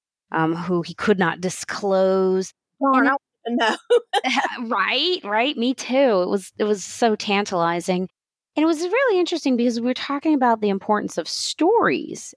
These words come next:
Speaker 1: and, and the, how his stories about each piece, the photographs he was taking, were augmenting his success. He really felt that the little write-ups he did,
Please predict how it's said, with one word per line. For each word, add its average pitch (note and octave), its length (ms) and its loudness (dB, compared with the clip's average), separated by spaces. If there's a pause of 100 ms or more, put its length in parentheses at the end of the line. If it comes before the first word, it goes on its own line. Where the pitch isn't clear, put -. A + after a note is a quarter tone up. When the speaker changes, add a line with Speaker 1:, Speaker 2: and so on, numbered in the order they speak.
Speaker 1:
and, G3 380 0
and G3 200 2
the, F#3 240 0 (240)
how A3 220 0
his G#3 500 -2
stories C#4+ 840 0
about F3+ 400 0
each - 360 -6
piece, C#4 640 -2
the F3 400 0
photographs B3 640 0
he - 80 -6
was E3+ 160 -4
taking, F3+ 520 0 (840)
were A3+ 540 -4
augmenting B3+ 680 0
his G3 200 -2
success. - 580 -2
He G#3+ 120 -2
really A3 280 0
felt G#3 380 0
that F#3 220 0
the F#3+ 180 -2
little F#3+ 260 -2
write-ups F#3+ 500 -2
he C#4 120 -2
did, D4+ 360 2